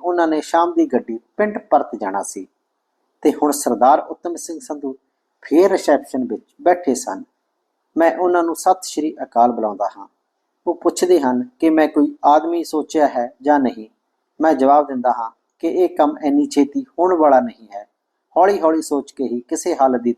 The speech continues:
ਕੋਈ ਤੰਦ ਲੰਬੀ ਜਾ ਸਕਦੀ ਹੈ। ਜੇ ਪੁੱਤਰ ਤੂੰ ਚਾਹੇ ਤਾਂ ਸਭ ਹੋ ਸਕਦਾ ਹੈ।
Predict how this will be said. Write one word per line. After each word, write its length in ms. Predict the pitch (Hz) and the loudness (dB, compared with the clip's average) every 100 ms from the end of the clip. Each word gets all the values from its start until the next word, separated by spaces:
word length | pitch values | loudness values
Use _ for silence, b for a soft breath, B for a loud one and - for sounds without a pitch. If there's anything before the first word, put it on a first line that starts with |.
| _ | _
ਕੋਈ 140 | 143 139 | -2 0
ਤੰਦ 320 | 143 165 151 | 0 0 0
ਲੰਬੀ 460 | 135 165 196 190 | -2 -2 0 -2
ਜਾ 160 | - 208 | 0 -2
ਸਕਦੀ 440 | - - _ - - | -2 -10 _ -18 -16
ਹੈ। 60 | - _ _ _ - | -16 _ _ _ 0
ਜੇ 120 | 180 | 0
ਪੁੱਤਰ 380 | 175 185 185 196 | 2 -4 0 -2
ਤੂੰ 300 | - 196 196 | -2 -4 0
ਚਾਹੇ 360 | 190 143 139 123 _ | 0 0 -2 -6 _
ਤਾਂ 100 | 143 | -4
ਸਭ 300 | 143 165 190 - | 0 0 0 -2
ਹੋ 80 | 113 | -4
ਸਕਦਾ 360 | 107 - 95 | -4 -6 -6
ਹੈ। 180 | 98 | -6